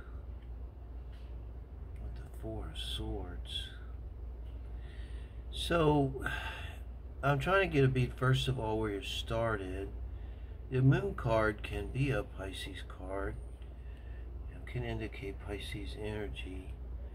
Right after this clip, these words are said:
Um, the Moon and the Star. You know, a lot of Pisces have Aquarius energy, obviously. Uh, uh, personal planets could be easily there. Mercury, Mars,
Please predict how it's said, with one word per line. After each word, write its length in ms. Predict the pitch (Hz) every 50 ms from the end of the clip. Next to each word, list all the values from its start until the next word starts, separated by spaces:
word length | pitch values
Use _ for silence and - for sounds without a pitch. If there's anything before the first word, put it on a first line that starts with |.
| - - - - - - - - - - - - - - - - - -
Um, 520 | 117 113 110 110 110 107 101 104 95 87 87 - - - - - - - - - - - - - - - - - - - - - - - - - - - - - - - - - - - - - - - - - - - - - - - - - - -
the 120 | 107 101
Moon 600 | 95 95 92 104 113 120 127 131 135 135 135 131 131 120
and 160 | 113 110 110
the 80 | 107 -
Star. 800 | - - - - - - - 104 101 101 101 101 101 98 98 - - - - - - - - - - - - - - - - - - - -
You 100 | 147 151
know, 260 | 156 143 131 131 127
a 180 | 127 - - 139
lot 160 | 131 147 139
of 60 | 131
Pisces 360 | 131 123 117 - - 104 -
have 160 | 98 101 98
Aquarius 520 | - - - 170 180 156 123 113 104 - -
energy, 360 | 170 151 127 135 - - 104
obviously. 500 | 101 104 101 98 - - 120 127 131 123
Uh, 180 | 110 104 104 98 92 - - - -
uh, 220 | 101 104 101 98 101 98 -
personal 400 | - 110 110 107 - - 104 95
planets 500 | - - - 113 117 117 117 110 101 -
could 220 | - - 110 101 -
be 100 | 107 104
easily 520 | 104 101 110 113 117 110 110 101 98 95
there. 240 | 95 101 98 95 98
Mercury, 680 | 101 101 107 107 101 - - 101 98 101 98 98 95 92
Mars, 480 | 95 98 101 101 101 101 101 98 - -